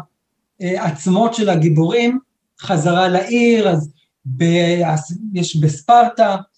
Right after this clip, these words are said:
שהספרטנים לא הצליחו לנצח את הטגאים, והם קיבלו, הלכו לדלפי, אמרה,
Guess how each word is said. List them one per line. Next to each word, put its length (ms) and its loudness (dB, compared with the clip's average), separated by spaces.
שהספרטנים 920 0
לא 60 4
הצליחו 260 -2
לנצח 460 0
את 120 -6
הטגאים, 720 0
והם 480 6
קיבלו, 560 0
הלכו 280 -4
לדלפי, 580 0
אמרה, 280 -2